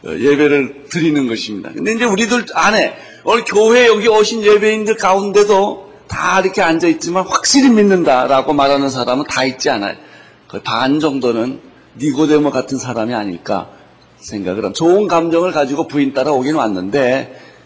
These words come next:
아직은 확실하지 않단 말이죠. 예수님이 굉장히 특별한 존재고 예수님이 하나님의 아들인 것 같기는 하는데,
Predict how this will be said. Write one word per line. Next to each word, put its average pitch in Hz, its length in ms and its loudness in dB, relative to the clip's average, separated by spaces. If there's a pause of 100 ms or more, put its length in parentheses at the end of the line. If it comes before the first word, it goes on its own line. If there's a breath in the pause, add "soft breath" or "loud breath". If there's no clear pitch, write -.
(1040 loud breath)
아직은 226 720 0
확실하지 277 680 2
않단 190 300 -2
말이죠. 117 720 -4 (1160 loud breath)
예수님이 233 540 0
굉장히 226 320 -4
특별한 254 480 0
존재고 208 840 2 (960 loud breath)
예수님이 185 480 2
하나님의 226 500 -4
아들인 185 440 -4
것 190 100 -2
같기는 202 460 -2
하는데, 180 800 0